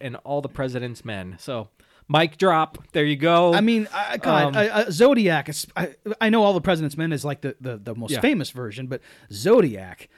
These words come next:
Speaker 2: like,
Speaker 1: I,
Speaker 2: that is awesome.
Speaker 1: I think everyone who responded to this said Zodiac in, in
Speaker 2: Nice.
Speaker 1: some way, shape, or form.
Speaker 2: Nice.
Speaker 1: So, Strawberry said, "I've only watched this and Zodiac." So I guess those two.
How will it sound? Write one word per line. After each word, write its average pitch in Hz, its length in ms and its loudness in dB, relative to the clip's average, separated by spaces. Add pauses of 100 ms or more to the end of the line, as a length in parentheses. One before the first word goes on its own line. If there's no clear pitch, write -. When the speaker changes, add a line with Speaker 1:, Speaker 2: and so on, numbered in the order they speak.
(260)
Speaker 2:
like, 143 200 0
Speaker 1:
I, - 40 -8
Speaker 2:
that 170 240 -2
is 110 180 -10
awesome. 123 360 -8
Speaker 1:
I - 20 -4
think 170 220 -4
everyone 185 500 -4
who 170 140 -4
responded 139 540 -6
to 147 80 -6
this 151 200 -8
said 120 320 -12
Zodiac 107 480 -10
in, 151 80 0
in 220 60 2
Speaker 2:
Nice. 285 320 0
Speaker 1:
some 113 240 -8
way, 104 140 -8
shape, 104 260 -12
or 90 60 -14
form. 87 320 -14
Speaker 2:
Nice. 254 200 -6
Speaker 1:
So, 113 160 -6 (440)
Strawberry 156 640 0
said, 131 460 -4
"I've 135 280 -8
only 156 200 0
watched 143 380 0
this 165 300 -2
and 151 180 -4
Zodiac." 147 640 -2
So - 140 -6
I 139 60 0
guess 151 180 -2
those 170 260 2
two. 175 300 -2